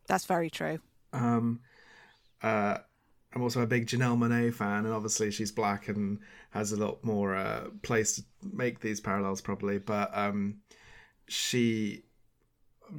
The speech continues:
Speaker 2: her kind of concept albums are all about that idea that in the future robots are this,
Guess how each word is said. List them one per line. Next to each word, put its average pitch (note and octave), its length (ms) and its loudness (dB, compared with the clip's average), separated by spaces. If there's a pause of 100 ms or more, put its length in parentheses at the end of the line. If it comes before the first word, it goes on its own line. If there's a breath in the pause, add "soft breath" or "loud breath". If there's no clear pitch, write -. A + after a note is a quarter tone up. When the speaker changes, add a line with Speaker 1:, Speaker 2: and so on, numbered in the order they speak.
Speaker 2:
her A2+ 320 2
kind A2+ 160 0
of G#2 100 -4
concept A2+ 500 0
albums G2 360 2
are G#2 120 2
all G2+ 60 2
about G2+ 320 2
that F#2 200 -4
idea G2 480 0
that F#2 280 -4
in F#2 100 -4
the F#2+ 60 -6
future G2 400 -6
robots F#2+ 560 -2
are F#2+ 120 -2
this, - 420 -4